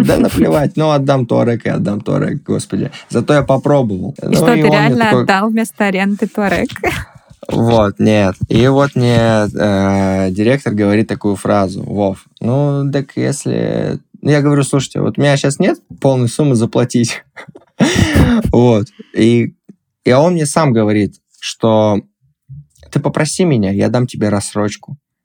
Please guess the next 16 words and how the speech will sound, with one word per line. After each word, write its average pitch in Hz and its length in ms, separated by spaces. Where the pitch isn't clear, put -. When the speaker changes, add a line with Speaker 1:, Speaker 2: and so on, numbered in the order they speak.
Speaker 1:
я 113 100
помогу 120 420
тебе». - 360
И 101 100
я 110 140
такой - 240
смотрю 113 360
на 135 120
него, 98 300
я 98 60
говорю: 95 500
«Так - 180
можно 123 320
было?» 101 420
Он 107 160
говорит: 104 320